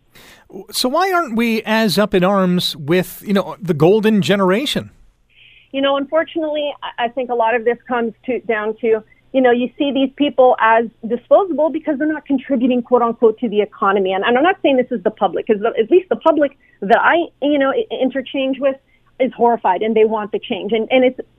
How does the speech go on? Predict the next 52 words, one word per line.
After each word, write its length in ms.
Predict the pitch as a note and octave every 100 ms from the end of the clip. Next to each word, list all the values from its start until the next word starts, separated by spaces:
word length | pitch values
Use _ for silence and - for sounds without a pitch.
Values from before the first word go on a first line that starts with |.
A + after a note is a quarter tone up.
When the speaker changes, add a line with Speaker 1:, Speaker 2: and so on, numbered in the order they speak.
| G#3+
Speaker 2:
very 320 | G#3+ A#3+ G#4+
clearly 600 | F#4 - C#4 D#4 F#4 A#3+
demonstrated 640 | A3 A3+ A#3+ A#3 A3 G3+ G3+
in 180 | A#3+ A#3
national 460 | C#4+ C5+ - G4 F#4+
surveying 320 | E4+ E4+ C4+
data 220 | F#3+ - - - -
that 160 | A#3+ D4+
shows 260 | - F#4
that 140 | D#4+ -
people 340 | D#4+ E4 C4+
want 200 | A#3 C#4
to 40 |
change 240 | D#4+ B3 A#3+
and 80 | D#4
will 100 | C#4+
do 120 | A#4+
whatever 260 | C#5 F4+ F#4+
they 120 | D#4
have 160 | D4
to 80 | D4
do, 160 | B3 G4
even 240 | D4 F4
if 100 | E4+
it's 140 | D4+ -
paying 280 | - E4 G4
out 80 | F#4
of 60 |
their 120 | F4+ F#4
own 120 | F4+
pockets 400 | E4 F#4 D#4+ A#3+ -
to 80 | C#4
do 240 | B3+ F#4+ -
so. 220 | E3 - - - - _ -
So 200 | E4+ -
really, 340 | A#3+ G4 B4 C#4+
I 60 |
think 220 | C4+ G4+
this 120 | G#4 -
is 100 | C#4
a 60 | A#3+
problem 440 | - B3+ D4+ A3+
at 120 | G#3
the 60 | G3
top. 300 | - G#3+ -
This 160 | A3+ C#4
is 100 | F4+
a 40 |
problem 500 | - C#4 C4 C4 C4 C4 _ _
with 240 | A3 A#3+ A#3+
our 240 | A3+ A3 G#3
governments 580 | A#3+ D4 F4+ E3+ A#3+